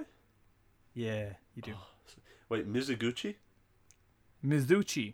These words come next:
Speaker 2: Oh, Mizuchi. Mi-, Mizuguchi is the dude who made Rez and Tetris Effect
Speaker 1: <laughs>
Speaker 2: and Lumines. So, uh,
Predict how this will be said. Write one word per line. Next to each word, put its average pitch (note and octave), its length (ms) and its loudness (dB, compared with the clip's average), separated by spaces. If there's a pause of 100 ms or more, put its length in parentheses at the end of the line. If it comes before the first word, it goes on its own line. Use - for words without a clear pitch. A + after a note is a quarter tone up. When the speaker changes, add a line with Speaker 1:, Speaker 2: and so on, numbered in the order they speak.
Speaker 2:
Oh, F#2+ 140 0
Mizuchi. F#2 460 -4
Mi-, G2+ 180 -4
Mizuguchi G#2+ 580 0
is F#2 100 -2
the F2+ 100 -8
dude F#2 220 0
who F#2 100 0
made F2 260 -2
Rez F2 460 0 (180)
and F2+ 120 -8
Tetris F#2+ 400 -8
Effect G#2 420 -2
Speaker 1:
<laughs> A3+ 240 12
Speaker 2:
and G3+ 220 2
Lumines. F#3 720 6 (340)
So, C#3+ 100 0
uh, - 20 -4